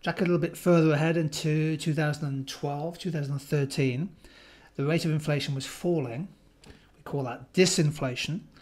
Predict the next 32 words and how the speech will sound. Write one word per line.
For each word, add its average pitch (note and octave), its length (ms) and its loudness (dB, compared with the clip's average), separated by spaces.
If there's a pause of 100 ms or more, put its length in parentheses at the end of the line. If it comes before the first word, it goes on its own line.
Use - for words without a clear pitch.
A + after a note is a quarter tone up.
(300)
but C3+ 100 -6
the B2+ 80 -6
rate D#3+ 140 0
of G3 60 0
inflation E3 340 0
is D3 80 2
still D#3+ 300 4
positive, D3 840 0
still - 180 -4
greater C#3 220 0
than B2+ 120 -2
zero. D3 440 2 (540)
So - 140 -12
prices D3 440 -2
are C#3 40 -4
still D3+ 220 2
rising, E3 680 6 (220)
but D#3+ 360 4
at D#3 220 -4
a D#3 40 0
decreasing D3 840 0
rate. A2+ 320 -6 (420)
A - 20 -6
lot D3 80 -2
of D3 80 -2
students C3+ 380 -4
confuse C#3 640 -4 (200)
falling E3 480 8
inflation D#3+ 680 4 (240)
with C3+ 120 -2
falling C#3+ 360 0
prices. C3 520 -6